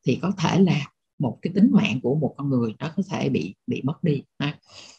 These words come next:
Bây giờ cái hố thứ nhất mà chúng ta có thể bị sảy chân là cái hố đầu tiên khi chúng ta chẩn đoán. À,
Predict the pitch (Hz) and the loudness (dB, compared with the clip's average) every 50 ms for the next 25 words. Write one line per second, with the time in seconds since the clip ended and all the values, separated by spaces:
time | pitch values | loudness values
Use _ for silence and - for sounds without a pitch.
0 | _ - - 202 165 - 254 262 262 233 294 349 381 320 339 370 415 - - 202 | _ 2 4 6 6 6 6 6 6 6 8 8 8 8 8 8 6 6 4 2
1 | 156 - 165 196 214 190 165 160 160 170 180 233 311 - - 165 - - 151 - | 2 4 4 4 4 4 4 0 0 0 0 0 0 0 -2 -2 -2 0 0 0
2 | - 117 113 117 - - - - - 208 175 160 160 - _ _ _ _ _ _ | 0 0 -2 -2 -2 -4 -4 -2 0 2 0 0 0 -4 _ _ _ _ _ _
3 | - - 135 120 113 - 160 165 180 170 175 233 240 170 143 135 123 - - 160 | -6 -4 -2 -2 -2 -2 -2 0 2 2 4 4 4 4 4 2 2 4 6 6
4 | 156 151 156 160 - 165 170 190 170 - - - - 156 156 147 135 151 185 233 | 6 6 4 2 2 2 0 0 -2 -6 -10 -10 -6 -4 -2 -2 0 0 -2 -4
5 | 214 - _ _ _ - 160 151 160 | -4 -6 _ _ _ -4 -2 -2 -2